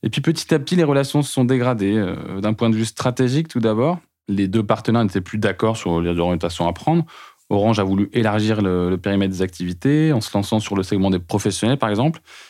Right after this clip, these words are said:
Et puis, il y avait aussi des, des grandes ambitions à, à l'international, ce qui n'était pas forcément prévu au départ. Et surtout, le coût de l'aventure a commencé à, à lasser Groupama, qui n'était pas prêt à éponger des pertes indéfiniment.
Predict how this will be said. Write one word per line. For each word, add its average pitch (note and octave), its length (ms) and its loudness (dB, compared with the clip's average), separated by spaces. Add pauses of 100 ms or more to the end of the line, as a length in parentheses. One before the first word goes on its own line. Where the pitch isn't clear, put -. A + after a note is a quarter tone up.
(120)
Et - 60 -8
puis, A2+ 100 0
il G#2+ 40 4
y - 20 6
avait G#2 80 4
aussi G#2 180 2
des, G2+ 260 2
des G2 100 0
grandes G2+ 240 0
ambitions G2+ 400 2
à, F#2 80 0
à - 20 0
l'international, G2+ 800 0
ce - 80 -14
qui - 100 -2
n'était - 200 0
pas - 120 -4
forcément C3 360 0
prévu A#2 240 0
au G#2+ 40 2
départ. F2 360 -2 (560)
Et A2 60 0
surtout, C3+ 320 0
le D#3 60 2
coût C3+ 140 0
de C3+ 60 4
l'aventure B2 460 2
a A#2 60 0
commencé A2+ 380 2
à, G#2 140 2
à G2 180 2
lasser G#2+ 320 0
Groupama, G#2+ 540 0 (100)
qui - 80 -14
n'était F#2+ 160 -4
pas G2 140 0
prêt - 180 -6
à G2+ 220 0
éponger A2 440 2
des G2+ 120 2
pertes G#2+ 320 -4
indéfiniment. F#2 580 0